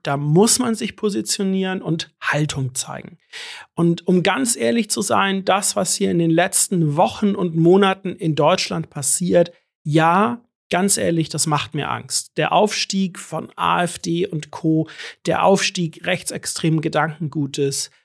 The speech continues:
und rechtsextremer Parteien, das ist eine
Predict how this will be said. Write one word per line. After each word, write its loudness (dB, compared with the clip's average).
und -2
rechtsextremer -2
Parteien, -4
das 2
ist 0
eine -2